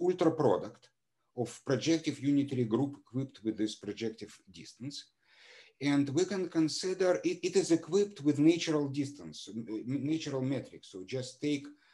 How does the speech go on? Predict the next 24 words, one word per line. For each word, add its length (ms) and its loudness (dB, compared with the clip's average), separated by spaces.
limit 500 4
of 180 -6
this, 340 -4
uh, 320 -2
Schatten 480 -4
matrix, 640 -2
yeah, 180 0
in 160 2
the 120 2
ultra 260 0
filter 380 -6
limit. 340 -6
And 480 -2
then 520 0
if 240 -10
you 100 2
have 400 -2
a 200 0
hypothetical 640 -2
approximation, 840 -4
so 240 -4
you 180 -6
have 360 -6
a 280 0